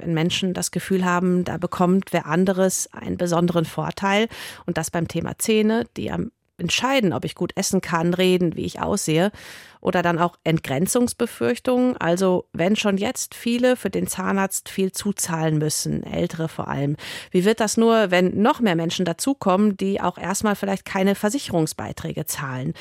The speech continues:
Das sind Punkte, wo man sagen kann, ha, da haben wir das, was eigentlich gelöst werden müsste. Und das gibt's ja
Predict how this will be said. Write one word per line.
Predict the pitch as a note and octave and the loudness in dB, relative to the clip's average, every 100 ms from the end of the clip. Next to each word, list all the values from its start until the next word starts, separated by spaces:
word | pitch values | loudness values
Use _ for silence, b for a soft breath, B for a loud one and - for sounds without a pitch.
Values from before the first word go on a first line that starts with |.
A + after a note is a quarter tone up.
| B B B | B B B
Das | - G#3+ | -2 0
sind | C4+ | 0
Punkte, | - A3 D4 B3+ | 2 2 2 0
wo | |
man | G3 E3 | 2 0
sagen | B2 D3+ | 0 0
kann, | F#3+ C4+ C4+ - - | 0 0 -2 -10 -8
ha, | G#2+ E3+ C#4 B B - - | -2 0 -2 B B -12 -4
da | - C4+ B3 | 0 0 2
haben | A3+ A3+ | 2 2
wir | G3+ | 2
das, | F#3+ G3+ | 0 0
was | G3 F#3+ - | 0 -2 -4
eigentlich | - D4+ C4+ E3+ - | -2 0 2 0 -2
gelöst | E3 D3+ E3 - | -2 0 -2 -4
werden | C#3+ D3+ D#3 | -6 -4 -4
müsste. | D3 - - - B B | -4 -4 -4 -6 B B
Und | F#3 | -4
das | F3+ | -2
gibt's | - - | -2 0
ja | G3+ | -2